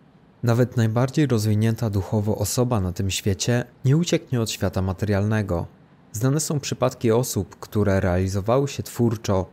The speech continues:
i duchowo, nie będąc przy tym zbyt majętne. Warto jest sobie wcześniej przemyśleć, czy tego się właściwie chce. Jednym z najbardziej zaawansowanych modeli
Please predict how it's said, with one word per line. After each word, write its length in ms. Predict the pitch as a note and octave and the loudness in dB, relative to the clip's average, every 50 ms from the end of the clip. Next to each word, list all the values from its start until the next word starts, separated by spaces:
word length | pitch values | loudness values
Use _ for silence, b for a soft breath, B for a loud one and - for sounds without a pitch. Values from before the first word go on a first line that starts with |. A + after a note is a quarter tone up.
| - - | -8 -4
i 80 | A2 G2+ | -2 0
duchowo, 580 | G#2+ G2+ - - A2 G2 G2 A2 A#2+ C#3+ - - - - - - - - - | 0 0 0 0 0 0 2 2 0 0 -2 -8 -18 -20 -20 -20 -12 -4 -2
nie 80 | C#3 C#3+ | 0 2
będąc 360 | F3+ F3 E3 D#3 C3+ G#2 - | 2 2 2 2 0 0 -2
przy 140 | - - - | -6 -8 -4
tym 160 | - G2+ F#2 | -2 -2 -2
zbyt 280 | F2+ F#2 G2+ - - | -2 -2 -4 -4 -2
majętne. 600 | G2+ F#2+ F#2 F2+ F2 E2+ D#2+ - - F#2 F2+ F2+ - - - - - - - - - - - | -2 0 0 0 0 -2 -4 -6 -8 -8 -8 -8 -10 -12 -20 -20 -20 -20 -20 -20 -20 -10 -4
Warto 260 | A2+ B2+ B2 - - | -2 -2 -2 0 0
jest 200 | - D#3 D3+ - | -2 -2 -2 -4
sobie 260 | - - C#3 C3 C3 B2 | -6 -6 -4 -2 -4 -4
wcześniej 340 | - - C#3+ C3 - C3 | -2 -2 -4 -2 -2 -4
przemyśleć, 720 | A2+ - - A#2+ B2+ C#3+ C#3+ - - B2 F#2+ F#2 - - - - - - - - | -4 -4 -4 -2 -2 -2 -2 0 0 0 0 0 0 -4 -8 -10 -16 -20 -12 -10
czy 140 | - A2+ | -6 -6
tego 260 | G#2 - G#2+ G2+ - G2 | -2 -2 -2 -2 -2 -4
się 160 | - - G2+ | -2 -2 -2
właściwie 460 | G2 F#2+ G2 - - F#2 E2+ F2 F#2+ | -2 -2 -2 -2 -4 -4 -2 -2 -4
chce. 420 | - - - - - - G2+ F#2 F2+ - - - - - - - - - - - - - - - | -4 -6 -6 -6 -4 -4 -4 -6 -8 -10 -16 -20 -20 -20 -20 -20 -20 -20 -20 -20 -20 -20 -8 0
Jednym 340 | - A#2 A2+ G#2+ A#2+ A2+ A2 | 2 2 4 4 4 2 2
z 80 | G#2+ A2 | 2 2
najbardziej 500 | B2 A#2 A#2 A#2 C3+ C#3+ C#3+ - E3+ D3+ | 2 2 4 4 2 2 2 2 0 2
zaawansowanych 840 | C#3 C#3 B2 A2 A#2 A#2 A2 - - G#2 A2 A2 A2 G#2+ G2+ - A2 | 4 4 4 4 4 2 0 0 -2 0 0 2 0 0 0 0 0
modeli 560 | G#2+ G2+ G#2+ A2+ G#2+ G2+ F2+ F2+ E2 - | 0 2 4 4 4 4 2 0 -2 -4